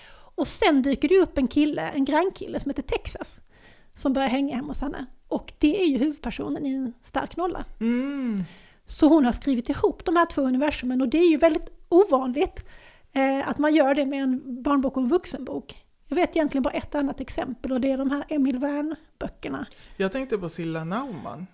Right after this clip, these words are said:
Speaker 2: Gjorde ju en Bära barnet hem, och sen så gjorde hon, eh, så det var väl en vuxenbok. Eh,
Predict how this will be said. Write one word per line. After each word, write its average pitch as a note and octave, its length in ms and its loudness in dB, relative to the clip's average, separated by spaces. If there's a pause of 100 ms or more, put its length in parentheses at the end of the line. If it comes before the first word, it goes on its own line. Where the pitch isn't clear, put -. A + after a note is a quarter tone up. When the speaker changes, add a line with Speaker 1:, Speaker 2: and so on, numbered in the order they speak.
Speaker 2:
Gjorde F3+ 420 -4
ju D3+ 240 -2
en C#3+ 460 -6
Bära F3 380 0
barnet E3+ 440 -6
hem, A3 640 -4
och F3+ 140 -6
sen E3+ 200 -6
så D#3+ 120 -6
gjorde E3 420 -2
hon, D#3 420 -4 (680)
eh, E3+ 200 -4
så F3 140 -6
det G3+ 120 2
var F#3 180 0
väl D#3+ 140 -2
en D#3 280 -8
vuxenbok. D#3+ 1300 -6 (140)
Eh, D#3+ 400 -6